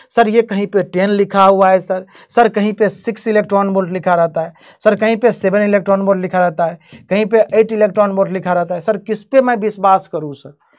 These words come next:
आप बता रहे हो टेन सर, मैंने बुक में पढ़ा है सिक्स सर।" सर कोई बोलेगा, "सर मैंने तो सर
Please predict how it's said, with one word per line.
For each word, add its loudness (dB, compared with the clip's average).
आप 4
बता 2
रहे 0
हो 0
टेन -4
सर, -6
मैंने -2
बुक -6
में -2
पढ़ा 4
है 0
सिक्स -10
सर।" -8
सर 2
कोई 0
बोलेगा, -2
"सर -6
मैंने -10
तो -12
सर -14